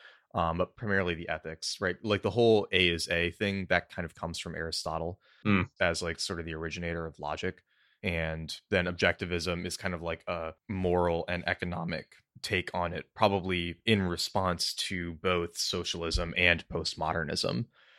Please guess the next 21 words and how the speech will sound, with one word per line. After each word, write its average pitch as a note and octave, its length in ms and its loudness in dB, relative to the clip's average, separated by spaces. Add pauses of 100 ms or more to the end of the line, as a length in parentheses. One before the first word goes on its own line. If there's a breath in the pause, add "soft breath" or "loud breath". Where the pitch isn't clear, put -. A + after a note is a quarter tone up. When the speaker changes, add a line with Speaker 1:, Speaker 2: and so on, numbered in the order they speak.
(120)
Speaker 1:
Because E2 300 0
we, G2+ 140 6
we A2+ 160 8
didn't C#3+ 220 10
get A2 180 10
to A2 100 6
it F2+ 120 4
too G2 240 2
much F2 500 2
in F2 220 4
the E2+ 80 -2
speeches F2 340 -2
so B2+ 220 6
far, F2 240 4
but F2 160 0
there G#2+ 120 4
is A2+ 240 8
this, G2 140 4
like, E2 160 -2
strong F2 580 2
postmodernist E2+ 720 2